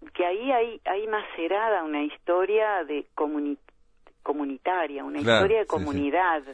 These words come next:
Speaker 2: Y es un recurso poético, ¿no? Nom-, nombrar solo una parte para aludir a la parte que no,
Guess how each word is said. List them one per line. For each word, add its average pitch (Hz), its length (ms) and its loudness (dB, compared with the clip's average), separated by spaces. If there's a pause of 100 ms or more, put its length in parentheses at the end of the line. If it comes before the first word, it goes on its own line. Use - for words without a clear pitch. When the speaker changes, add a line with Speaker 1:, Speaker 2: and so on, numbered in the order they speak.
Speaker 2:
Y 127 60 -2
es 131 80 0
un 175 100 2
recurso 139 400 4
poético, 104 520 6
¿no? 113 200 4
Nom-, 95 280 -2 (260)
nombrar 104 640 2
solo 143 420 4
una 117 180 4
parte 131 460 6
para 101 220 4
aludir 104 480 2
a 92 180 2
la 87 120 0
parte 95 400 -2
que 92 160 -4
no, 92 320 -2